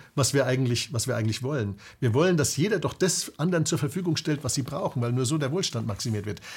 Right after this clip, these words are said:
Dass der Mann das nicht begriffen hat, das zeigt mir eigentlich, wie verirrt die ganze Politik ist, denn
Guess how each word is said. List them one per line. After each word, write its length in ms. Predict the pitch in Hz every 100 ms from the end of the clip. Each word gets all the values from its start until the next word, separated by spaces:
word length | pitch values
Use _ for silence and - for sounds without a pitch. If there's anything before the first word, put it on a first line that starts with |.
| -
Dass 180 | 156 151
der 140 | 156
Mann 260 | 135 151 180
das 160 | 156
nicht 180 | 160 151
begriffen 520 | 139 110 185 160 107
hat, 320 | 78 113 - - - - -
das 160 | 127
zeigt 260 | - 147 156
mir 140 | 147
eigentlich, 420 | 135 147 143 135 135
wie 100 | 156
verirrt 520 | 147 131 170 196 -
die 80 | 120
ganze 260 | 135 156
Politik 640 | 135 127 113 113 202 202 - - -
ist, 340 | - 190 - -
denn 280 | 123 120